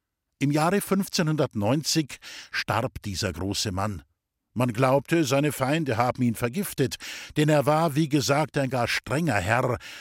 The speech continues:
was nicht jedem, der sich fehlig erkannte, mochte genehm gewesen sein.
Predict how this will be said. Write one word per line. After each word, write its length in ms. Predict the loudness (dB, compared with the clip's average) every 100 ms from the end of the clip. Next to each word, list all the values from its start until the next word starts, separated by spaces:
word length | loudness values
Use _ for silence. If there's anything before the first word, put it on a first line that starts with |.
| -8
was 180 | -4 0
nicht 260 | 0 -2
jedem, 640 | 0 2 4 2 0 -2 -4
der 160 | -4 -4
sich 260 | -6 -8
fehlig 480 | -6 -2 0 0 -2
erkannte, 640 | -4 0 0 0 2 2 2 -2 -6
mochte 500 | -2 -2 -2 -2 -2
genehm 400 | 0 -2 -2 -2
gewesen 460 | -2 -2 -2 -2 0
sein. 320 | 0 0